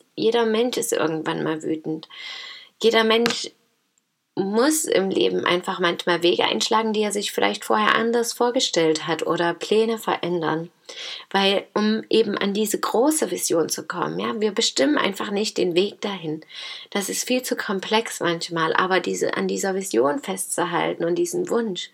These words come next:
festzuhalten. Also was will ich wirklich? Das ist die Hauptfrage. Und dann können, kann dieses Wellenbad der Gefühle sein, wie es mag. Ich lerne einfach zu surfen und auf den Wellen zu schwimmen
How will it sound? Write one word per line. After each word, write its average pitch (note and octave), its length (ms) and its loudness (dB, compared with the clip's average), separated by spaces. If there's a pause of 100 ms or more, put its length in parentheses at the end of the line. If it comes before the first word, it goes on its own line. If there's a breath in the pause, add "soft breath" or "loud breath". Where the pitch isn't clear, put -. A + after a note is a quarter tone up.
(640 loud breath)
festzuhalten. E3+ 600 -2
Also F#3 240 2
was A#3 320 0
will G#3+ 180 2
ich G#3+ 240 -2
wirklich? E3 580 -4 (220)
Das - 220 2
ist - 220 -2
die F3 80 -6
Hauptfrage. D#3+ 800 -8 (840)
Und F3+ 140 2
dann F3+ 160 0
können, G#3 320 -2 (340 loud breath)
kann G#3 220 -2
dieses F#3 480 2
Wellenbad G#3+ 840 4 (600 loud breath)
der G3+ 160 4
Gefühle A3+ 720 2 (880 loud breath)
sein, G#3+ 440 4
wie F#3 140 4
es F3+ 120 0
mag. A#3 380 0
Ich - 200 -2
lerne G3 360 4
einfach - 440 -4
zu F3 160 0
surfen A3 560 0
und F3+ 180 0
auf G3 240 0
den F3 240 2
Wellen E3+ 380 0
zu - 160 -4
schwimmen C#4+ 580 -2